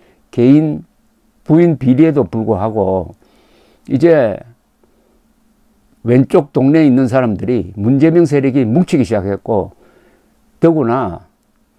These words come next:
금권, 관권 정책도 막 바꾸고 탈원전 정책에서 이제 또 원전 중심 정책으로 문재인 대통령이 바꾸고 군산에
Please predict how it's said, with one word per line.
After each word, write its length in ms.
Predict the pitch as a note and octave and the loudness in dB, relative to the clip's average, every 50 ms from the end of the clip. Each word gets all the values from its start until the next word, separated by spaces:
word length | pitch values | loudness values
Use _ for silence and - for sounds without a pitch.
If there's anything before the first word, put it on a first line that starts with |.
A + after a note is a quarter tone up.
| _ _ _ _ _ _ _ _ _ _ _ | _ _ _ _ _ _ _ _ _ _ _
금권, 520 | - - E3 F3+ E3+ - - D#3 B2+ A2+ - | 0 0 0 0 -2 -2 -2 -2 0 0 0
관권 460 | - C#3+ F3+ E3+ - C3+ G#2 F2+ E2+ - _ _ _ _ _ _ _ _ _ _ _ _ _ _ _ _ | 0 -2 -2 -2 -4 -6 -6 -6 -10 -18 _ _ _ _ _ _ _ _ _ _ _ _ _ _ _ _
정책도 680 | - D#3 A#2+ - - - - F3 D#3+ - _ - C#3+ B2 | -2 -2 -2 -2 -4 -6 -6 -6 -6 -4 _ 0 0 0
막 280 | G#3 - - - _ | 0 -2 -4 -6 _
바꾸고 420 | - D#3+ D#3 - F3+ D3 A2+ G#2 G2 | -14 -12 -6 -4 -2 -2 -2 -4 -4
탈원전 560 | - - D#3 E3+ F3 F#3 F3 E3 E3+ D3+ C3 | -6 -2 0 2 2 2 2 2 0 0 0
정책에서 520 | C3 C3 B2+ - C#3 C3 A#2+ G2+ G#2 G#2+ G2 | 0 -2 -2 0 0 0 0 -2 -2 -4 -4
이제 220 | G2 G#2 C3 A#2 | -2 -2 -4 -2
또 280 | - - A2+ G2+ F#2 - _ _ _ _ _ _ _ _ _ _ _ _ _ _ _ _ _ _ _ - | -2 -2 -4 -4 -4 -8 _ _ _ _ _ _ _ _ _ _ _ _ _ _ _ _ _ _ _ 0
원전 640 | C3+ D#3 E3+ F3 F3 E3+ D3+ D#3+ C#3+ B2 B2 A2 G#2+ | 2 2 2 2 0 0 0 0 0 2 0 -2 -4
중심 440 | - A#2 B2 C3 - - F3+ F3 D3 | -2 -2 0 0 0 0 -2 0 2
정책으로 720 | D3+ C#3 D3+ - - D#3+ C3+ C3+ C3 G2 F#2+ G#2+ C#3 - _ _ _ _ _ _ _ _ _ _ | 2 0 2 2 0 -2 -2 -4 -6 -6 -8 -8 -10 -12 _ _ _ _ _ _ _ _ _ _
문재인 380 | - G#2+ A2+ B2+ D3 D3+ D#3+ | -6 -4 0 2 2 2 2
대통령이 580 | C#3+ C#3 A2+ - C3 C3 C3+ C3+ C3 A#2 G2 F2 | 0 -2 -2 -2 -4 -4 -4 -2 -4 -4 -6 -6
바꾸고 680 | - - G2+ F2+ - - F3+ D3 B2+ A#2 G2 F2 E2+ - _ _ _ _ _ _ _ _ _ _ _ _ _ _ _ _ _ _ _ _ _ _ _ _ _ | -6 -6 -6 -6 -2 -2 -2 -2 -2 -4 -4 -6 -8 -14 _ _ _ _ _ _ _ _ _ _ _ _ _ _ _ _ _ _ _ _ _ _ _ _ _
군산에 720 | - B2 B2+ C3 A#2+ D3+ E3 E3+ E3 C3+ A2+ G2 - E2+ | -2 0 2 2 2 2 2 0 0 -2 -4 -8 -10 -14